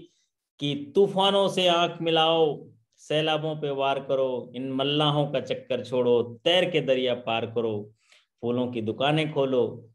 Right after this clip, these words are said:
खुशबू का व्यापार करो, और मेहनत गर खता है तो ये खता बार बार करो, बार बार करो", क्योंकि मेहनत करने से सफलता मिलती है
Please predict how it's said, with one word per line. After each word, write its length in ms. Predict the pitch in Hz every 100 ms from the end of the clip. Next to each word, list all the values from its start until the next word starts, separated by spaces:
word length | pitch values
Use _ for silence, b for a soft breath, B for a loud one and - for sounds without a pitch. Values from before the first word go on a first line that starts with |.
| -
खुशबू 320 | 123 117 123
का 140 | 113 110
व्यापार 540 | 110 107 120 156 165
करो, 480 | 160 151 139 120 - _ -
और 120 | 143
मेहनत 460 | 139 156 196 226 180
गर 200 | 180 175
खता 260 | 156 156 160
है 200 | 160 147 113 - _ _ _ _ _ _
तो 120 | 175
ये 160 | 165 185
खता 340 | 180 160 156 160
बार 260 | 139 139 127
बार 240 | 147 165
करो, 480 | 156 135 127 110 - -
बार 220 | 107 117 110
बार 240 | 120 117
करो", 220 | 113 101 95 - _ -
क्योंकि 240 | 123 127
मेहनत 480 | 120 117 127 147 147
करने 240 | 123 120 127
से 120 | 127
सफलता 440 | 113 110 113 110 120
मिलती 340 | 117 107 113
है 140 | 135